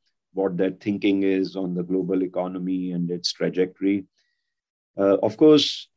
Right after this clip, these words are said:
uh, the Federal Reserve has taken extraordinary steps, in my view, during the post-pandemic policy response for these other countries. Besides providing the central bank swap lines, uh, it has also provided a standing repo facility so that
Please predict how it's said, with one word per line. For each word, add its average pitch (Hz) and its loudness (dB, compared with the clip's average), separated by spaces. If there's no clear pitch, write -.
uh, 107 0
the 104 -2
Federal 113 0
Reserve 113 0
has 107 -4
taken 104 -6
extraordinary 113 2
steps, 98 0
in 98 0
my 92 0
view, 95 -2
during 95 -4
the 95 -8
post-pandemic 95 0
policy 95 -2
response 92 -4
for 90 -4
these 95 2
other 95 4
countries. 101 -2
Besides 120 4
providing 104 2
the 95 -2
central 98 -4
bank 95 0
swap 95 -4
lines, 113 -4
uh, 92 -2
it 92 -4
has 92 6
also 95 6
provided 95 4
a 90 4
standing 98 2
repo 104 2
facility 117 -2
so 107 -2
that 95 0